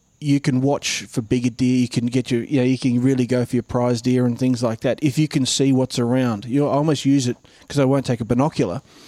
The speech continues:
Um, I use it like a binocular as well. So just that nice two point five to, to five power is, you know, really it. There's a nice range of two point five to fifteen scopes out there. That's probably my favourite scope if,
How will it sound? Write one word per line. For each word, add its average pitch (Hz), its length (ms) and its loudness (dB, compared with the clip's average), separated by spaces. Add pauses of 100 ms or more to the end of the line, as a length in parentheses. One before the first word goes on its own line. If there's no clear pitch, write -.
(260)
Um, 120 440 0
I 120 80 -2
use 127 240 2
it 123 80 -2
like 123 200 0
a 120 60 -2
binocular 120 500 0
as 113 140 -2
well. 120 220 0
So 127 180 0
just 135 300 -4
that 131 160 -4
nice 135 440 0
two 147 200 -2
point 117 260 -4
five 123 300 -2
to, 110 100 -12
to - 340 -18
five 120 360 -4
power 117 360 0
is, 110 440 -4 (100)
you 123 100 -4
know, 120 280 -4 (160)
really 117 360 0
it. 113 140 -6 (520)
There's 127 180 0
a 123 40 2
nice 135 540 0
range 127 400 0
of 117 80 -6
two 139 180 0
point 123 300 -4
five 127 220 0
to 117 100 -12
fifteen 123 680 0
scopes - 460 -4
out 127 220 -2
there. 120 160 -4
That's 120 180 -6
probably 117 280 -6
my 107 160 -6
favourite 123 440 -4
scope 127 400 -2 (340)
if, 120 240 -8